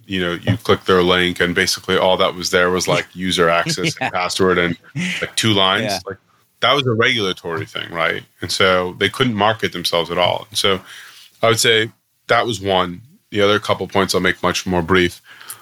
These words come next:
Speaker 1: You know, my core group of five friends growing up since elementary school,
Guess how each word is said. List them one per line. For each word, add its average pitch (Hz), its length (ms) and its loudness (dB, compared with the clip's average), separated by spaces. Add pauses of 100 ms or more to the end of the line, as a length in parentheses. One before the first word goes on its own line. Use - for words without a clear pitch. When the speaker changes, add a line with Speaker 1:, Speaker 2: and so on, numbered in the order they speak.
(280)
Speaker 1:
You 107 100 2
know, 92 300 2 (480)
my 104 200 2
core 110 240 0
group 104 220 0
of 98 100 0
five 101 260 0
friends 95 280 -2
growing 90 300 -2
up 90 200 0 (260)
since 92 240 0
elementary 90 460 0
school, 85 400 0